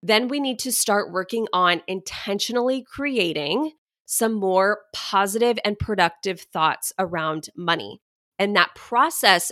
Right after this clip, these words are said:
of intentional thought creation will help you do that. So that's the second one. I'm really not gonna say much more about it than that because there's an entire forty-minute episode on that entire process,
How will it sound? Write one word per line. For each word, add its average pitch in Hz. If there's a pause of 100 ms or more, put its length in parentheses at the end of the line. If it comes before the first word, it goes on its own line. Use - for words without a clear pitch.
of 196
intentional 196
thought 277
creation 175 (360)
will 190
help 240
you 208
do 160
that. - (220)
So -
that's 202
the 233
second 214
one. 196
I'm 190
really 226
not 208
gonna 202
say 190
much 180
more 180
about 170
it 165
than 165
that 170
because 185
there's 175
an 180
entire 180 (300)
forty-minute 202
episode 196
on 196
that 190
entire 185
process, 165